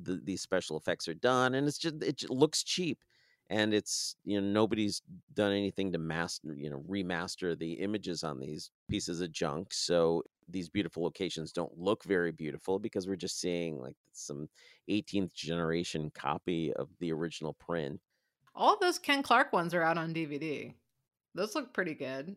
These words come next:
Speaker 2: for what they were. But I know I'm with you. Like, I agree. But I also think that what made all of those anti-Bond films so good was that we actually cared about the character.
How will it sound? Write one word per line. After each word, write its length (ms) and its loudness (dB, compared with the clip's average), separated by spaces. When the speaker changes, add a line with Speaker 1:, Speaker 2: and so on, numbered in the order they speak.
Speaker 2:
for 140 0
what 200 0
they 120 0
were. 400 0
But 120 8
I 40 10
know 180 8
I'm 200 12
with 240 6
you. 180 6
Like, 340 10
I 100 10
agree. 600 4
But 120 8
I 60 12
also 300 10
think 280 2
that 160 8
what 160 8
made 480 6
all 160 8
of 140 2
those 220 2
anti-Bond 800 2
films 380 -2
so 160 0
good 220 0
was 160 0
that 140 6
we 120 6
actually 340 2
cared 480 2
about 260 6
the 60 -4
character. 840 -4